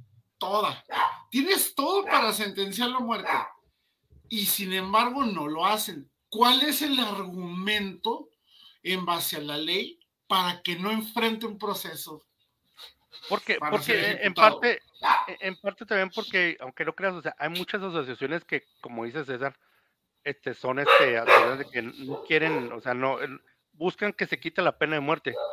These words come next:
Speaker 2: O sea que básicamente el, el gobierno federal está diciendo, ¿saben qué? Ahí es que lo vivo, yo lo hago, o sea, para mí, que se quede vivo, denle X número de años, yo me lavo las manos.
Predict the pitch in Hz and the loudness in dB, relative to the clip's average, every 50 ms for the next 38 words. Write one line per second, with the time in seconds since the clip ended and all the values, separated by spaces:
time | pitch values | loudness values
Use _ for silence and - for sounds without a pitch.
0 | - - - - - - - - _ _ _ _ _ _ - 139 131 156 156 - | -6 -8 -12 -12 -14 -16 -20 -20 _ _ _ _ _ _ -6 2 2 2 6 8
1 | 185 175 160 - - 170 180 170 - - 202 190 190 - 220 220 214 185 180 175 | 6 6 6 6 6 6 6 6 6 6 6 6 8 8 6 6 8 6 6 6
2 | 196 180 202 220 - 208 180 175 196 196 196 226 208 180 202 196 170 147 190 208 | 6 6 4 6 6 8 8 8 6 4 4 2 2 4 2 2 4 4 2 4
3 | - 240 254 269 - _ _ _ - - _ _ - - - _ _ _ _ - | 4 2 2 0 -2 _ _ _ -20 -20 _ _ -20 -20 -20 _ _ _ _ -20
4 | - - _ _ _ _ _ _ _ _ _ - - 165 160 - - - - 147 | -20 -20 _ _ _ _ _ _ _ _ _ -4 -2 -2 2 4 2 4 4 4
5 | 151 156 165 165 - 190 170 151 151 160 151 127 - _ - - - - - - | 4 4 4 4 6 6 8 8 8 6 4 2 -2 _ -10 -10 -10 -10 -12 -6
6 | - 156 160 175 165 160 165 160 135 131 123 123 117 113 113 - - _ - - | -4 0 2 4 2 2 2 0 -2 -2 -2 -2 -2 -2 -2 -4 -6 _ -8 -6
7 | 131 135 143 165 185 196 202 180 - _ _ _ _ _ _ _ _ _ _ - | -4 -2 2 2 4 4 2 0 -6 _ _ _ _ _ _ _ _ _ _ -8
8 | 139 - - - 175 180 190 202 208 208 208 208 208 208 - 156 156 156 160 170 | -6 -4 2 4 6 6 6 6 6 6 6 6 4 2 2 2 2 4 4 2
9 | 175 170 160 139 - _ _ _ _ - - - - - - - - 156 156 - | 0 0 -2 -6 -10 _ _ _ _ -8 -6 -6 -6 -6 -8 -8 -6 -6 -6 -6
10 | - 190 175 180 180 185 180 170 147 147 165 185 208 226 233 226 - _ _ _ | -6 -6 -4 -2 0 2 4 4 4 6 4 4 4 2 0 -2 -2 _ _ _
11 | _ _ _ _ - - - - - 139 156 180 202 185 156 143 139 143 160 160 | _ _ _ _ -10 -8 -8 -6 -2 2 4 4 4 4 0 0 2 2 2 2
12 | 151 143 147 139 139 123 110 - - | 2 0 0 -2 -2 -4 -6 -10 -16